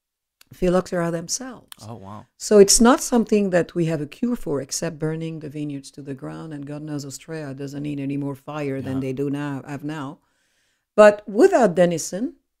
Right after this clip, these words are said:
Speaker 1: and, you know, I know in Cognac people, you know, say, "Do you know why Denison is our sister?" They don't even know. So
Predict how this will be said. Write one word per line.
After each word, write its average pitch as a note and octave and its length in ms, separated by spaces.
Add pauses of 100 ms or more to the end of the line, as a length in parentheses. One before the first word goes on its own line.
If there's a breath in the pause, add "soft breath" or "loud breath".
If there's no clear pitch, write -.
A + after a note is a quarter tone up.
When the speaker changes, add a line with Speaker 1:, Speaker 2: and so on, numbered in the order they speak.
Speaker 1:
and, D#4 140
you F4 80
know, F#4+ 160 (100)
I D#4+ 140
know E4+ 220
in E4 100
Cognac E4+ 480
people, A#3 320
you A3 100
know, A3 80
say, A3 260 (600)
"Do E3+ 80
you G3 100
know A3 160
why A#3 240
Denison G#3+ 540
is G3 100
our F#3+ 160
sister?" A3+ 440
They A3 120
don't A#3 240
even A#3 300
know. A#3+ 340 (800)
So A3 420